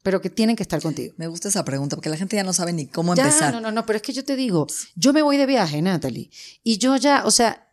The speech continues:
Speaker 1: cada vez es más grande el sitio donde yo <laughs> pongo los suplementos.
Speaker 2: Es cierto.
Speaker 1: Son potes y potes y la cajita y la cosa, son demasiadas pastillas.
Speaker 2: Tienes toda la razón.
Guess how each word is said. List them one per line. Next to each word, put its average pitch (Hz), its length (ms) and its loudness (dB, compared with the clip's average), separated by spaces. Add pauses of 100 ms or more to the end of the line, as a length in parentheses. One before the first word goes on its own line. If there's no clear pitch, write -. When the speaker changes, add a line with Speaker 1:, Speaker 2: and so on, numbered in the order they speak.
(140)
Speaker 1:
cada 277 180 4
vez 285 140 4
es 254 60 0
más 247 200 -2
grande 214 340 2
el 170 100 4
sitio 262 360 2
donde 175 140 2
yo 190 80 4
<laughs> - 0 -
pongo 240 220 2
los 294 160 2
suplementos. 254 800 0
Speaker 2:
Es 170 60 -4
cierto. 143 260 -4
Speaker 1:
Son 170 100 -6
potes 185 280 2
y 190 60 0
potes 185 280 0
y 190 40 -2
la 170 120 0
cajita 180 320 -2
y 196 60 2
la 156 100 0
cosa, 196 280 0
son - 240 -4 (100)
demasiadas - 540 -2
pastillas. - 560 -10
Speaker 2:
Tienes 170 280 -6
toda 170 140 -6
la 147 140 -6
razón. - 280 -10